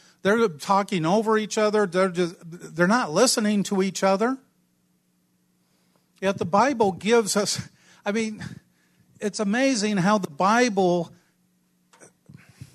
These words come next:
is the basis for everything we learn in school. I went and got a marriage and family therapy degree. It's basically all in the Bible.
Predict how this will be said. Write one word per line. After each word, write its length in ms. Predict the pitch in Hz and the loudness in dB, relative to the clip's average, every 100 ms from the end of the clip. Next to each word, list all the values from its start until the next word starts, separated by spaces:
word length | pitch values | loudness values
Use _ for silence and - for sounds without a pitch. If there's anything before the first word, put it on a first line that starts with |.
| - - _ _ _ _ | -20 -20 _ _ _ _
is 160 | 180 160 | -4 -4
the 80 | 156 | 2
basis 760 | 185 233 226 170 160 151 - - _ | 4 4 0 0 -2 -2 -8 -12 _
for 580 | - 190 170 165 175 - | -4 2 6 6 4 4
everything 520 | 180 202 135 196 185 | 4 4 2 2 2
we 120 | 170 | 2
learn 280 | 160 190 190 | 2 2 0
in 160 | 123 | -2
school. 520 | - - 170 190 139 160 | -4 -2 0 0 0 -4
I 80 | 175 | -2
went 200 | 185 196 | 0 -2
and 120 | 143 | 0
got 180 | 180 175 | 2 4
a 140 | 147 - - - | 2 -4 -20 -4
marriage 320 | 156 180 160 | 0 2 0
and 160 | 147 135 | -4 -2
family 380 | 185 180 180 151 | 2 2 2 0
therapy 540 | 175 190 196 196 156 | 2 4 2 0 -4
degree. 500 | 147 135 143 160 170 - _ _ _ _ _ _ _ _ _ _ _ _ _ _ 180 | -4 -2 0 0 -2 -6 _ _ _ _ _ _ _ _ _ _ _ _ _ _ -12
It's 200 | 151 196 | -10 -10
basically 880 | - 160 170 135 185 214 165 156 139 | -10 -16 -8 0 2 2 -2 2 2
all 160 | 139 | 2
in 60 | 131 | 0
the 80 | 113 | -4
Bible. 580 | 131 196 123 110 165 | -2 -2 -2 -4 -8